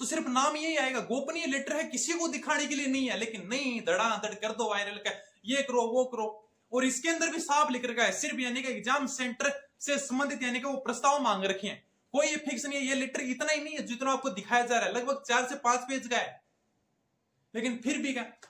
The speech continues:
होगा, किसी का कुछ नहीं होगा, हमेशा भविष्य स्टूडेंट का ही खराब होगा। छोटा सा केस लग जाएगा, फिर डोलते रहना चाहिए, ठीक है। पुलिस विभाग की वेबसाइट है, अब जैसे इनको वायरल करें, इनको ये भी पता नहीं कि पुलिस विभाग की वेबसाइट क्या है।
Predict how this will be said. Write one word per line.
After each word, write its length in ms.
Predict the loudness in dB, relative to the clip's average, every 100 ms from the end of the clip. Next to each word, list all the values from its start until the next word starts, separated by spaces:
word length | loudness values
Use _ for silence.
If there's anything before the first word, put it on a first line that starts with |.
| -4
होगा, 220 | 0 2
किसी 340 | 0 -2 -2
का 100 | -2 -4
कुछ 240 | -4 -6
नहीं 120 | -4
होगा, 180 | 0 0
हमेशा 340 | 2 0 0 0
भविष्य 360 | 0 0 -4
स्टूडेंट 420 | -4 -2 -2 -2
का 60 | 0
ही 100 | 0
खराब 280 | 2 4 4
होगा। 200 | 2 0 -4
छोटा 240 | -4 -2 0
सा 120 | 0
केस 260 | -2 -2 -2
लग 180 | -2 -2
जाएगा, 260 | -2 -2
फिर 180 | -2 -2
डोलते 340 | -2 -2 0 -2
रहना 220 | 0 -4
चाहिए, 340 | -6 -8 -8 -8 -12 _ _ _ _ _
ठीक 160 | -4 -4
है। 80 | -4 -8 _ -6
पुलिस 220 | -2 -2
विभाग 340 | 0 2 2
की 100 | 0 0
वेबसाइट 440 | -2 0 0 0
है, 60 | 0
अब 180 | -2 -2
जैसे 260 | -2 -2
इनको 260 | -4 -2 2
वायरल 280 | 4 2 2
करें, 180 | 0 -2
इनको 200 | -4 -4
ये 100 | -2
भी 100 | -2
पता 200 | -4 -4
नहीं 120 | -4
कि 60 | -6
पुलिस 220 | -8 -8
विभाग 260 | -4 -2 -2
की 80 | 0
वेबसाइट 420 | -2 0 -4 -4
क्या 100 | -8
है। 180 | -8 -12